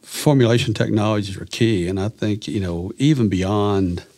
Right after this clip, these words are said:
performance in terms of yield, you know, we're always asking ourselves, does it save time in the speed of mixing? Does it save time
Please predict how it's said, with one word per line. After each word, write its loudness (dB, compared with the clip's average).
performance 0
in -2
terms 0
of -8
yield, -2
you -4
know, 0
we're 2
always 0
asking -4
ourselves, -6
does 0
it -6
save 0
time 2
in 0
the -4
speed 0
of -4
mixing? -4
Does -8
it -8
save -2
time -4